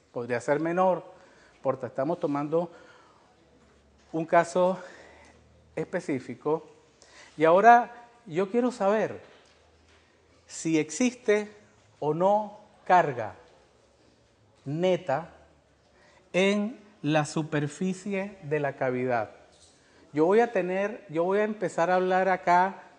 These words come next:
de tres superficies. Una es la superficie externa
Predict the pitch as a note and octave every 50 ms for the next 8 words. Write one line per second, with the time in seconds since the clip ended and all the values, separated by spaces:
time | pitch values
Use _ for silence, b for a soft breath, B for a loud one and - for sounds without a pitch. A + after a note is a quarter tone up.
0 | _ _ _ D3+ C#3 C#3+ D#3 D3+ D#3 - - - G#3 G#3+ A#3 B3+ A#3+ A#3+ - -
1 | - - - - - F#3 F3+ E3+ - D3+ C#3 B2 - - D#3+ D3+ - - - F#2
2 | E2+ F2+ - - - - _ _ _ _ _ _ _ _ _ _ _ _ _ _
3 | _ b b b b b b b - G#3 A#3 A#3+ A3+ B3 B3 B3+ B3+ B3 B B
4 | B B B B F3 F3+ G3+ G3+ F#3 - G#3 F#3 - E3+ D3+ D#3 D3+ - F3+ F3+
5 | F3 - G3+ F#3+ F#3+ - - E3+ D3 C#3 - - - - _ - F3+ F#3 F#3 F#3
6 | G3 F#3+ G3 G3 G3+